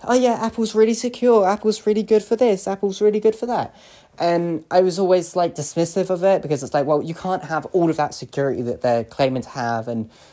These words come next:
you can't be, like, this amazing big corporation and have that much security." And don't get me wrong, there's still problems with, especially viruses and things like that when it comes to Apple.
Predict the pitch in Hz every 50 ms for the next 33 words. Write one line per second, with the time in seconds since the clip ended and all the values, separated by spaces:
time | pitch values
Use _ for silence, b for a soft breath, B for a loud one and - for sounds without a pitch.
0 | B B - 139 135 - 151 151 147 147 - - 139 135 131 127 131 127 - 143
1 | 135 135 - - - _ - 156 156 151 - - 156 151 156 160 165 165 151 147
2 | 156 139 160 151 147 - - 143 131 - 147 147 147 147 - 131 117 110 113 135
3 | 135 131 - 135 - - - 139 123 - - - - - - - 113 98 101 -
4 | - - - - b b b b - 196 196 208 202 180 165 143 147 135 131 143
5 | 127 117 107 B B B B B B B - 139 147 139 - - - - 156 147
6 | 139 135 120 - - 123 120 127 123 113 131 123 117 120 113 - 120 113 - 120
7 | 117 107 123 123 131 127 123 123 123 - - 131 117 113 110 104 117 110 110 107
8 | 131 117 110 - 113 101 107 113 113 - - 113 110 - - - 147 139 143 135
9 | - - - - 117 110 110 - - 110 104 101